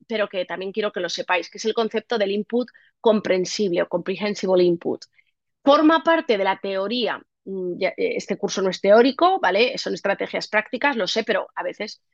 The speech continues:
pues, tengo que daros un pelín de contexto. La teoría de la adquisición del lenguaje de Krashen, que todos conoceréis, y que habla de que nuestro alumnado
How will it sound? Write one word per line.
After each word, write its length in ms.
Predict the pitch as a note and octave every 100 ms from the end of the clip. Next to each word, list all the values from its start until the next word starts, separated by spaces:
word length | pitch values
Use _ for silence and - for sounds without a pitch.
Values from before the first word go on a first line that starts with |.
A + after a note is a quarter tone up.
| _
pues, 160 | G3
tengo 220 | - F#3+ F#3+
que 80 |
daros 400 | F#3+ F#3+ F#3+ - _ _ -
un 220 | A#3 -
pelín 320 | A3+ A3 G#3+
de 100 | G3+
contexto. 680 | F#3 F3 F#3+ F#3+ - E4 - _ _ - _ _
La 260 | B3+ C4+ C4
teoría 400 | A#3+ A#3 C4 C#4
de 60 |
la 60 | D4
adquisición 500 | C#4 C#4+ B3 A#3+ C4
del 120 | B3+
lenguaje 320 | A#3 A#3+ A#3
de 120 | A3+
Krashen, 460 | - C4+ C#4 G3+ E3
que 260 | E3 D3+ D3+
todos 260 | F#3 G3 -
conoceréis, 720 | G3 F#3+ F#3 A3+ B3+ D4 D4 _ _ -
y 140 | A#3
que 120 | G#3+
habla 260 | G#3 A#3 F3+
de 100 | E3+
que 100 | F#3
nuestro 260 | F#3 -
alumnado 540 | F#3 F#3+ G3 A#3 G#3